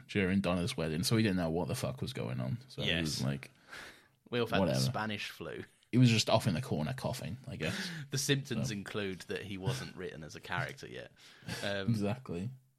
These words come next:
Speaker 2: But yeah, I, Sylvia has two of my favourite lines in this whole thing,
Speaker 1: <clears throat>
Speaker 2: um, and w-, which is saying something for, for a show, for, for an episode that has quite a few iconic lines. Um,
Speaker 1: Yeah.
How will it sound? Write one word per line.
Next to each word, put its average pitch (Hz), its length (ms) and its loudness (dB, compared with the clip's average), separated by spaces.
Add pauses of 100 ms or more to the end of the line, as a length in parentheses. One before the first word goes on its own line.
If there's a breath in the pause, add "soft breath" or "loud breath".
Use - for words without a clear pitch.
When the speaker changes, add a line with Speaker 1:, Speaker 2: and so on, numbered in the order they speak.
Speaker 2:
But 123 160 -6
yeah, 98 200 0 (300 loud breath)
I, 175 260 4 (120)
Sylvia 170 540 2
has 139 420 4
two 143 240 4
of 127 120 0
my 123 160 4
favourite 117 520 2
lines 110 460 2
in 110 180 -2
this 110 180 10
whole 127 200 12
thing, 120 420 0 (180)
Speaker 1:
<clears throat> - 180 -20
Speaker 2:
um, 113 440 0 (400 soft breath)
and 123 300 0
w-, 156 220 -2
which 180 200 4
is 170 60 0
saying 156 280 6
something 104 260 0
for, 107 380 0
for 117 220 -2
a 107 60 2
show, 113 400 2
for, 131 320 0
for 160 160 -2
an 156 100 2
episode 143 400 0
that 92 80 0
has 120 220 0
quite 131 240 4
a - 40 0
few 117 200 -2
iconic 90 480 -2
lines. 71 440 -6 (580 soft breath)
Um, 107 100 2
Speaker 1:
Yeah. 101 360 4